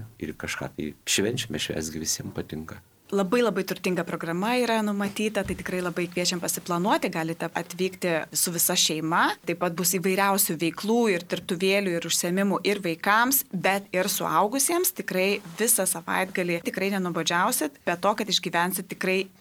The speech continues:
Speaker 2: pakilią pranciškoniškos še-, šeimos šventę, kuri yra porciunkulė, vienija visus pranciškonus. Į šią šventę kviečiame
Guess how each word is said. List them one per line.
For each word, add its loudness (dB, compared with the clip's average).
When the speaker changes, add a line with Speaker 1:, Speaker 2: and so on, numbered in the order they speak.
Speaker 2:
pakilią 2
pranciškoniškos -2
še-, 0
šeimos 4
šventę, 4
kuri 0
yra 2
porciunkulė, 0
vienija 0
visus -6
pranciškonus. -4
Į 4
šią 2
šventę 0
kviečiame 2